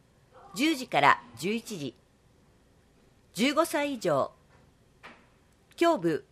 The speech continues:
X線撮影。無料。場所。いずれも、旭区保健福祉センター分館。森小路、二の五の二十六。問い合わせ。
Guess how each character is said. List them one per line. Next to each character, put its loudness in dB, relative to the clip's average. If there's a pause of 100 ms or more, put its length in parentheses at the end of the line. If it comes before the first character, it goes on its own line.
X -2
線 2
撮 -6 (120)
影。 0 (1040)
無 -2
料。 2 (2250)
場 2
所。 0 (960)
い -4
ず -2
れ 6
も、 0 (380)
旭 0
区 -2 (100)
保 -12
健 2
福 -6
祉 -8
セ -4
ン -4
タ 2
ー -2
分 -6
館。 -4 (1200)
森 2
小 -2
路、 -6 (360)
二 0
の 2
五 4
の 0
二 -2
十 -6
六。 -6 (1600)
問 0
い 4
合 2
わ 2
せ。 0